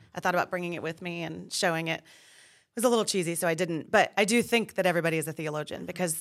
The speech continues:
theology just means theo is God and ology is the study of. So it's the study of or thinking about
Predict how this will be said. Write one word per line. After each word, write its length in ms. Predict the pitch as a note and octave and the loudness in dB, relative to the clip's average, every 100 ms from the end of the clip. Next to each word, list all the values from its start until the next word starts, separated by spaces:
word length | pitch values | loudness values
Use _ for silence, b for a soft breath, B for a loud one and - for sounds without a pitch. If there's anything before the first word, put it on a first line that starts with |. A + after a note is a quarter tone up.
| - | -4
theology 520 | A#3+ B3+ E3 E3 D#3+ | 2 4 4 0 -2
just 220 | D#3 G3 D#3 | -2 -4 -4
means 160 | D3+ | -4
theo 440 | - - F3+ E3+ F#3+ | -4 -2 2 4 2
is 140 | F3+ | 2
God 400 | D3 D#3+ D3 E3+ | 2 2 2 0
and 180 | E3+ E3 | -2 -6
ology 320 | D3+ D3+ D#3 | -6 -6 -4
is 120 | F3+ F3+ | -4 -4
the 80 | |
study 300 | F3+ D3+ D3+ | -2 -2 -2
of. 180 | D#3 E3+ | -2 -2
So 80 | - | -6
it's 140 | - - | -6 -4
the 100 | F#3+ | -4
study 440 | - A3 A#3+ A#3+ | 0 0 2 4
of 300 | F3+ F3+ F3 | 4 4 0
or 160 | E3 - _ | -6 -10 _
thinking 360 | C4 B3+ C4 A#3 | -6 -2 0 0
about 540 | E3+ D#3 D3+ - | 0 2 2 0